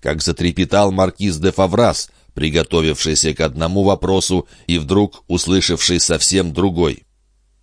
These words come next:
«Да, государь», ответил он, «когда дворянину поручают денежное дело, это свидетельствует о доверии.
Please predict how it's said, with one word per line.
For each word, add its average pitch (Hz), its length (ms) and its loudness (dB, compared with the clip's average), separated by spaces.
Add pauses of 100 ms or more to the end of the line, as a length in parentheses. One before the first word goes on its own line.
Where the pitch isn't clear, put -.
(120)
«Да, 123 260 0
государь», 80 600 -2 (120)
ответил 73 540 -2
он, 67 220 -4 (260)
«когда 76 440 0
дворянину 95 540 -2
поручают 92 640 0
денежное 87 560 -2
дело, 82 460 0 (340)
это 120 240 2
свидетельствует 110 880 -2
о 104 80 2
доверии. 101 640 -2